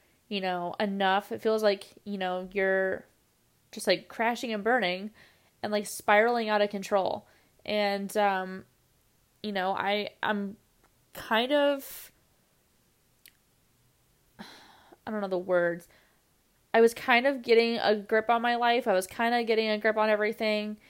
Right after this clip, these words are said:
and I definitely have a better grip on it, on, on, like, a lot of things now. I don't even know what I'm trying to say.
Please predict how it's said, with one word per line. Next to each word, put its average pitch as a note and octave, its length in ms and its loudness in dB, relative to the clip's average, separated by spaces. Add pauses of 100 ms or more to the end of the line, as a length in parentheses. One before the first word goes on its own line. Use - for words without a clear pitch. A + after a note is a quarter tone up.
(220)
and G3+ 420 0 (100)
I G3+ 60 4
definitely G#3+ 340 2
have G#3+ 180 4
a - 20 -12
better G3 440 2 (460)
grip G3+ 260 2
on G3 140 4
it, - 140 -6 (100)
on, G3 120 2
on, F#3+ 220 -2 (180)
like, F#3 220 -2
a F#3 60 -4
lot F3+ 200 2
of F3+ 80 -2
things F#3 260 -10
now. F3+ 200 -2
I F3+ 60 -2
don't F#3 100 0
even F3+ 100 -4
know E3+ 80 -2
what E3+ 80 -2
I'm F3 80 -6
trying E3+ 180 -6
to F3 60 -10
say. E3+ 300 -4